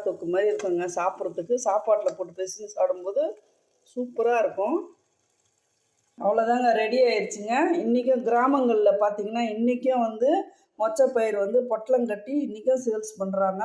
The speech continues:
வாங்கி சாப்பிட்றாங்க. நீங்க கேள்விப்பட்டிருப்பீங்க. கண்டிப்பா இதோட மகத்துவம் வந்து அதிகமாவே இருக்கு.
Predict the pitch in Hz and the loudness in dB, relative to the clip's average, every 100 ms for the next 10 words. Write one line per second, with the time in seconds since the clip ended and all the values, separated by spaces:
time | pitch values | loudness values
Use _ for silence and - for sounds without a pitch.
0 | 262 202 190 196 190 190 185 185 180 180 | -2 -2 -2 -4 -4 -4 -4 -2 -2 -2
1 | 240 311 - _ _ _ 196 190 180 220 | -4 -4 -8 _ _ _ -6 -4 -2 0
2 | 240 233 202 196 190 185 180 185 190 247 | 0 0 -6 -8 -6 -8 -8 -10 -6 -6
3 | 311 - _ _ - 185 208 202 214 196 | -8 -14 _ _ -6 -2 -2 -2 0 0
4 | 190 185 190 - 185 202 226 226 214 196 | 0 2 0 0 -2 0 -2 -2 -2 -2
5 | 208 196 185 202 196 196 190 202 196 175 | 2 2 2 -2 -2 0 0 -2 -2 -6
6 | 170 | -4